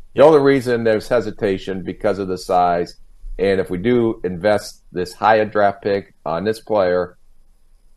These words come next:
is he going to be able to be on the field because of durability concerns, or do we waste our pick? Not off his ability,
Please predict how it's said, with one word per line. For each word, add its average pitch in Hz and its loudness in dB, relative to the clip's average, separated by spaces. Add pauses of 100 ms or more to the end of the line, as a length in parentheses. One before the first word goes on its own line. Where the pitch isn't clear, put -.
(300)
is 98 -4
he 113 0
going 104 2
to 92 -6
be 101 0
able 98 4
to 95 -4
be 98 -2
on 95 -2
the 92 -8
field 92 -2
because 90 -6
of 82 -8
durability 95 0
concerns, 87 -8
or 85 -4
do 87 -6
we 90 -4
waste 98 -4
our 87 -2
pick? 101 -2
Not 104 2
off 127 4
his 113 -6
ability, 101 0